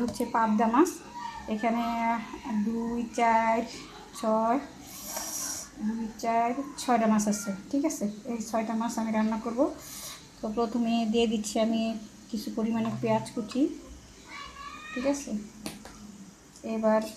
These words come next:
দিয়ে দিচ্ছি দুই, এক, দুই, এই হচ্ছে তিন, তিন চামচ পেঁয়াজের পেস্ট, ঠিক আছে? সামান্য একটু পরিমাণে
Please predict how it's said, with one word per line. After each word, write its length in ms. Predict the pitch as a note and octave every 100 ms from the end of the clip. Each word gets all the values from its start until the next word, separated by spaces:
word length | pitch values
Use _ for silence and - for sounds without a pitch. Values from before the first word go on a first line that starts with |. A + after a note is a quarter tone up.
| G#3+
দিয়ে 140 | A#3 A3
দিচ্ছি 360 | G#3+ - A#3+ A#3 A#3 A#3 A#3+ C4 C#4 B3 A3+ A3
দুই, 240 | A3+ A3+ G#3 - - - - - - - - A3 A3
এক, 140 | B3 - - - - - - - - - - - - C#4+ - - - A3
দুই, 300 | A3 A#3 B3+ D4+ - - - - - - - - - - - - - - - - - - - - -
এই 80 | A3 G#3+
হচ্ছে 240 | G#3 - B3+ -
তিন, 180 | B3+ G3+ E3+ - -
তিন 140 | B3 A#3+
চামচ 280 | B3 B3 D4+ D4+ -
পেঁয়াজের 320 | A#3+ A#3 A3+ G#3+
পেস্ট, 240 | G#3+ G3+ - - -
ঠিক 120 | D4 E4
আছে? 160 | - G#3+ G#3 - - - - C#4 C#4 - - - -
সামান্য 420 | - A3 A#3 A#3 A#3 A#3
একটু 220 | A3+ C#4+ B3 B3
পরিমাণে 440 | A#3 A#3 A#3 A#3+